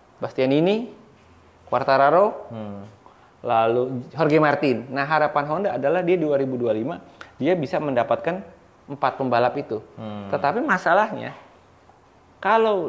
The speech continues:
Speaker 1: dia mengambil Fabio Di Gia, Alberto Puig itu selalu bilang, "Tidak akan ada pembalap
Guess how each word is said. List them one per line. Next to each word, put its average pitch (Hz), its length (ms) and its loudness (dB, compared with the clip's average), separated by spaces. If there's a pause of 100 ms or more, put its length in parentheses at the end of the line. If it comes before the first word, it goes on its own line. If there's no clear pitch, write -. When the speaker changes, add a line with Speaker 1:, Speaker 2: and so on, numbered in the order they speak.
(140)
Speaker 1:
dia 185 320 4
mengambil 165 880 -2
Fabio 151 400 2
Di 185 160 -2
Gia, 123 240 0
Alberto 165 480 2
Puig 226 240 -6
itu 208 160 -10
selalu 180 400 2
bilang, 170 160 -4
"Tidak 180 240 0
akan 165 320 0
ada 185 80 -2
pembalap 151 720 2